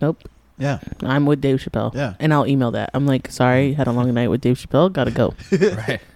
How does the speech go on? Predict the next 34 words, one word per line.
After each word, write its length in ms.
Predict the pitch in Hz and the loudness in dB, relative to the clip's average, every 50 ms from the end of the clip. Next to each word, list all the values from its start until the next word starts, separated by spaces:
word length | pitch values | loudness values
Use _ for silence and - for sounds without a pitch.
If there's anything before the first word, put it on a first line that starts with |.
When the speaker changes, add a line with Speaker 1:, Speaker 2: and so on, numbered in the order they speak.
| - - _ _ _ _ _ _ _ _ _ _ _ _ _ _ - | -20 -20 _ _ _ _ _ _ _ _ _ _ _ _ _ _ -6
Speaker 2:
I'm 100 | 160 180 | 0 2
thirty-seven 460 | 202 175 147 143 - 143 131 120 110 | 4 4 4 2 0 0 0 0 -2
now, 140 | 104 98 92 | -4 -6 -6
so 120 | - 110 | -6 -6
I 60 | 110 | -6
don't 80 | 110 117 | -4 -2
know 60 | 113 | -2
if 60 | 104 104 | -2 -2
I 40 | |
can 120 | 95 95 92 | -4 -6 -8
do 80 | 104 | -8
that 100 | 98 95 | -6 -6
anymore. 300 | 90 85 87 87 87 87 | -8 -8 -10 -8 -8 -8
Like, 200 | 87 92 95 - 104 | -8 -8 -10 -8 -6
my, 140 | 104 107 107 104 92 - | -6 -6 -6 -8 -10 -10
my 120 | 123 123 | -10 -10
body 420 | 113 104 113 107 107 104 95 95 101 - - - - - - | -8 -8 -8 -8 -8 -10 -12 -14 -16 -20 -20 -20 -20 -20 -12
Speaker 3:
Do 60 | - 147 | -10 -10
I 40 | |
even 160 | 120 98 - - | -10 -10 -12 -18
care 280 | - - 85 85 90 | -20 -18 -18 -16 -14
anymore? 180 | 87 85 85 147 | -14 -6 -4 0
Speaker 2:
I 40 | 170 | 2
get 80 | 220 139 | 2 2
to, 40 | |
Speaker 3:
Sometimes 200 | - - - 131 120 | 4 2 2 2 2
Speaker 2:
like 40 | 104 | -2
Speaker 3:
I'll 60 | 104 | -4
call 220 | - - 107 104 | -4 -4 -2 0
out 160 | 101 98 95 | 0 0 -2
just 120 | 92 90 - | -4 -10 -16
because 280 | - 101 - 95 87 90 | -16 -10 -10 -8 -8 -10
it's 160 | 87 - - | -12 -12 -10
like 240 | 85 85 85 85 | -10 -10 -10 -10